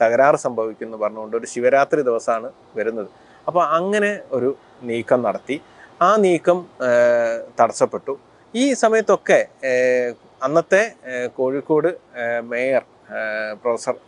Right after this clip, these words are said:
എ കെ പ്രേമചമായിരുന്നു മേയറും. അതുപോലെ തന്നെ കോഴിക്കോട്, ഏഹ്, ജില്ലാ കളക്ടർ, ഇപ്പോഴത്തെ, ഏഹ്, പശ്ചിമ ബംഗാളിലെ, ഏഹ്, അഡീഷണൽ, ഏഹ്, സെക്രട്ടറി ആയിരിക്കുന്ന, ഏഹ്, ഡോക്ടർ പി ബി സലീം ഐ എ എസ്, അത്തരം ആളുകൾ, ഏഹ്,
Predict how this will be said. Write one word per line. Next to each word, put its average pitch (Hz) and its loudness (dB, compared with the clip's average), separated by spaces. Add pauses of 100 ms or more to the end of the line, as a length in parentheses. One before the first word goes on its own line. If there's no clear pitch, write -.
(120)
എ 113 -4
കെ 120 2 (140)
പ്രേമചമായിരുന്നു 113 -2 (500)
മേയറും. 139 4 (140)
അതുപോലെ 120 0 (100)
തന്നെ 120 -2 (120)
കോഴിക്കോട്, 117 0 (280)
ഏഹ്, 110 0
ജില്ലാ 139 2
കളക്ടർ, 110 -8 (360)
ഇപ്പോഴത്തെ, 127 4 (460)
ഏഹ്, 120 2
പശ്ചിമ 156 -2
ബംഗാളിലെ, 113 -2 (380)
ഏഹ്, 110 -4 (160)
അഡീഷണൽ, 120 -6 (180)
ഏഹ്, 113 -8 (100)
സെക്രട്ടറി 127 -2
ആയിരിക്കുന്ന, 104 -6 (500)
ഏഹ്, 123 -2
ഡോക്ടർ 117 0
പി 120 0
ബി 131 0
സലീം 101 -2
ഐ - -12 (100)
എ 95 -14
എസ്, - -16 (160)
അത്തരം 196 2 (400)
ആളുകൾ, 127 2 (520)
ഏഹ്, 117 2